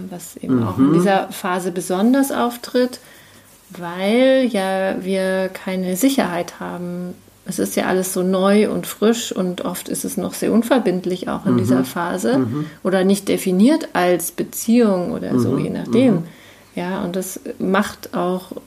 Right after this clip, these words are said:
Speaker 1: sowas mit uns, dass wir dann dazu
Speaker 2: Ja.
Speaker 1: neigen, da in dieser Phase sehr eifersüchtig zu reagieren, ja,
Speaker 2: Ja.
Speaker 1: und dann,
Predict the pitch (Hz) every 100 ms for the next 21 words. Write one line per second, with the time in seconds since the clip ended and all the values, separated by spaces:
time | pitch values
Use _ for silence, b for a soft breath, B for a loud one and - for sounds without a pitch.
0 | - 202 180 175 180 175 - 180 196 -
1 | 190 180 - 220 - 175 - - - 123
2 | - 196 190 185 180 190 196 185 190 202
3 | 190 - - - - 180 180 180 - -
4 | 190 214 214 196 185 190 190 185 - -
5 | - 190 185 180 180 196 202 175 175 175
6 | 214 202 - - 170 - -